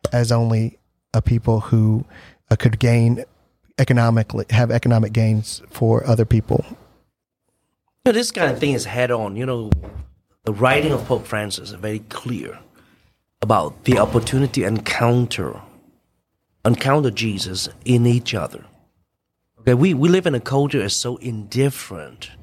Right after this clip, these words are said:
Speaker 2: You know, we, we become so comfortable in our own segregated reality. And we never talk to each other at all.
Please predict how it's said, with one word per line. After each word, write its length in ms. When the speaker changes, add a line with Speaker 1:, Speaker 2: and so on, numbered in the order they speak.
Speaker 2:
You 80
know, 60
we, 120
we 160
become 320
so 300
comfortable 1080
in 220
our 200
own 500
segregated 920
reality. 600
And 120
we 80
never 300
talk 440
to 80
each 200
other 340
at 140
all. 240